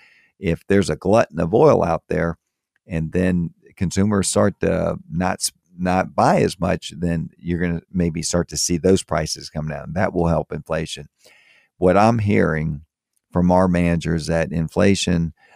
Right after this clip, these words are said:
will start to taper, you know, later on in the year, hoping to get down that, like, four to five percent from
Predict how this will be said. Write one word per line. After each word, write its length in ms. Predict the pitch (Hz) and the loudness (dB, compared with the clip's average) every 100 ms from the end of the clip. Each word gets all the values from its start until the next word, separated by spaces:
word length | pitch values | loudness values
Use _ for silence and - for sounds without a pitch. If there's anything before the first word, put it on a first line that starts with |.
| _ | _
will 260 | - 85 95 | -2 2 2
start 380 | - 90 92 - | 0 0 0 0
to 120 | 82 | -6
taper, 760 | - 82 87 - 95 95 90 - | -4 -4 -4 -2 -2 0 -2 -6
you 140 | 85 | -4
know, 80 | 78 | -4
later 460 | 80 87 87 87 | -2 -2 0 0
on 200 | 85 90 87 | 0 0 -2
in 200 | 85 85 | -2 -2
the 100 | 85 | 0
year, 360 | 87 87 87 | 0 0 0
hoping 400 | 85 98 - 87 | 0 0 0 -2
to 80 | 82 | -2
get 260 | 80 82 - | -4 -6 -4
down 300 | 80 80 78 | -4 -2 -4
that, 200 | 73 69 | -6 -8
like, 220 | 78 71 | -10 -10
four 380 | - 90 90 85 | -8 0 2 0
to 80 | |
five 440 | 78 - 80 85 92 | -2 -4 -2 0 -2
percent 480 | - - 95 90 - | -4 -2 -2 -2 -4
from 320 | 78 78 | -8 -6